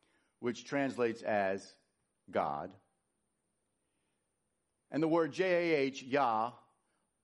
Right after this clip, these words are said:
translates as me or my. His lame, name literally means, "My God is Yahweh." How could he forget his God in his time of anxiety? It literally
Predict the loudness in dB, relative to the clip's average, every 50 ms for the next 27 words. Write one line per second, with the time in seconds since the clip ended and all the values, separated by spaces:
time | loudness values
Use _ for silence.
0 | _ _ -4 0 0 2 2 0 0 0 0 0 0 0 0 0 2 0 -2 -6
1 | -6 -4 -2 0 0 0 0 -2 -2 -2 -2 -2 0 0 2 2 2 0 -2 -4
2 | -8 -14 -20 _ _ _ _ _ _ _ _ _ _ _ _ _ _ _ _ _
3 | _ _ _ _ _ -4 -4 -2 0 0 2 2 2 0 -2 -2 -4 -6 -4 0
4 | 2 2 2 2 0 -2 -4 -8 -12 -6 0 2 2 4 4 4 2 2 2 2
5 | 2 0 0 -4 -10 -8 -4 0 0 2 2 2 2 2 0 -4 -4 0 4 6
6 | 6 6 6 4 4 2 0 2 4 4 6 6 6 4 2 0 -2 0 2 2
7 | 2 2 0 -2 -4 -8 -20 _ -4 0 4 4 6 6 4 2 2 2 0 0
8 | 0 -4 -8 -14 _ _ _ _ _ _ _ _ _ _ _ _ _ _ _ _
9 | _ _ _ _ 0 2 2 2 2 2 2 2 0 0 0 2 4 4 4 4
10 | 2 2 2 4 6 6 6 6 6 4 2 2 0 0 2 4 4 4 4 4
11 | 2 2 2 2 2 2 2 2 2 4 4 4 4 2 2 2 2 2 2 4
12 | 4 4 4 4 4 4 4 4 4 2 2 0 -2